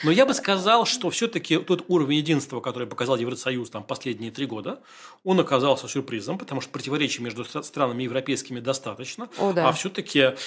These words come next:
Speaker 1: а, их удается перед некими общими внешними вызовами, которые есть, их удается нивелировать. Поэтому, а, похороны Евросоюза — это такая даже более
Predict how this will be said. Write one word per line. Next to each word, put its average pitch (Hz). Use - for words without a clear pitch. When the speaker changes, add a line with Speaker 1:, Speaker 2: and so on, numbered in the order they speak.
Speaker 1:
а, 127
их 156
удается 139
перед 113
некими 120
общими 117
внешними 123
вызовами, 120
которые 139
есть, 190
их -
удается 135
нивелировать. 123
Поэтому, 110
а, 110
похороны 131
Евросоюза — 135
это 113
такая -
даже 117
более 113